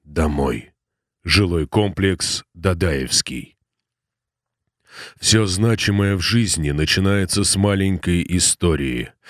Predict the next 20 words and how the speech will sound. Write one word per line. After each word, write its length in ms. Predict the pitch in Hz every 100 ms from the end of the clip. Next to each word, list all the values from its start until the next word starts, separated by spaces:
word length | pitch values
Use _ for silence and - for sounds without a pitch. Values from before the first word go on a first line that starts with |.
| - -
и 120 | 90
в 80 | 95
этой 360 | 92 95 92
истории 720 | 85 - - 113 92 85 76
есть 340 | 71 85 87 -
что-то 440 | - 90 80 85
большее, 580 | 85 104 98 - 104 101
чем 280 | - 104 85
кажется 600 | 98 92 101 90 - 87
на 160 | 87
первый 440 | 82 82 73 76 73
взгляд. 640 | 67 - 73 67 - - _ _ - -
Что-то, 600 | - - - 107 - 76
что 260 | - - 90
несёт 420 | 95 90 120 107
в 60 | -
себе 480 | 104 98 101 95 -
умиротворение 1120 | 98 98 95 92 - 90 95 120 117 110 104 101
и 160 | 98
уверенность. 1000 | 98 90 82 85 67 65 65 - - -